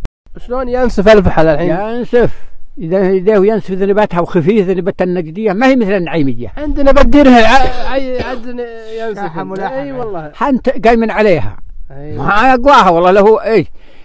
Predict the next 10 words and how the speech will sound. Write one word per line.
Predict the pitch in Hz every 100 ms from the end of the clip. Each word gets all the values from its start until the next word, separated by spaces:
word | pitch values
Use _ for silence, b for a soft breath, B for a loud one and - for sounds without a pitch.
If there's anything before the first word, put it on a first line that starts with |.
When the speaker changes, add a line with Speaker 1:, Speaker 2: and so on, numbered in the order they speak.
| b b -
Speaker 2:
ينسف. | 190 262 180 - 123 - - - - - -
حنا | - 202 180
عندنا، | 233 247 202 180 226 - - -
حنا | - 147 180
ما | 262
تحمل | - 269 311 262 208
يعني | 185 208
بالحيل. | 202 180 175 123 - b b b b
حنا | - 226 214
عندنا | 226 208 202 220 269